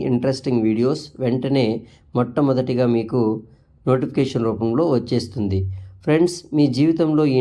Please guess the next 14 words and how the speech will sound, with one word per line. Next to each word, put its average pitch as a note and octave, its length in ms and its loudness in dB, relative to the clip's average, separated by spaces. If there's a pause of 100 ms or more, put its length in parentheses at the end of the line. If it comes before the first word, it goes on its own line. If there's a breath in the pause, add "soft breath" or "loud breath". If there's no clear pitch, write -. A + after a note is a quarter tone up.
(120)
నాలుగు C#3+ 380 2
సంఘటనలు B2 600 0 (140)
ఖచ్చితంగా C3+ 560 -2
జరగబోతున్నాయి. A#2 720 0 (520 loud breath)
ఎందుకు D#3+ 360 4 (180)
అని C3 180 4 (260)
అంటే B2+ 320 2 (560 loud breath)
ఆ A#2+ 100 2 (140)
శనీశ్వరుడి C#3 580 0
దయ A#2+ 160 4 (160)
అనేది A#2+ 380 2 (440 loud breath)
మీ B2+ 160 4
మీద B2+ 240 4 (580)
ఇక B2 140 -4